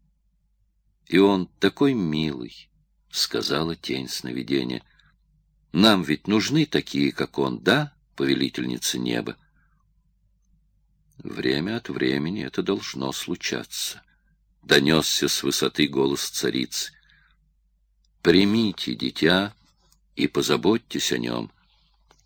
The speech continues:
Этим знаменем», — она взмахнула рукой, совершив несколько сложных движений, — «мальчик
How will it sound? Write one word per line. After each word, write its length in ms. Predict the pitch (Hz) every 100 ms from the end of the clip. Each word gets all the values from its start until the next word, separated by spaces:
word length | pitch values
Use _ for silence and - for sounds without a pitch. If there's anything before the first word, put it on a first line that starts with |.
| _ _ _ _
Этим 420 | 90 101 - 90
знаменем», — 800 | 87 - 87 101 104 104 104 101 - _ _ _ - _
она 280 | - 73 73
взмахнула 640 | - - 67 - 73 69 69
рукой, 320 | 71 82 78
совершив 560 | - 69 - 82 76 - - -
несколько 500 | 71 87 - 73 -
сложных 680 | 71 - 78 78 71 76 71
движений, — 600 | 78 71 76 73 73 69 _ _ _ _ _ _ _ _ _ _ _ _ _
«мальчик 920 | - - 101 101 - - - - -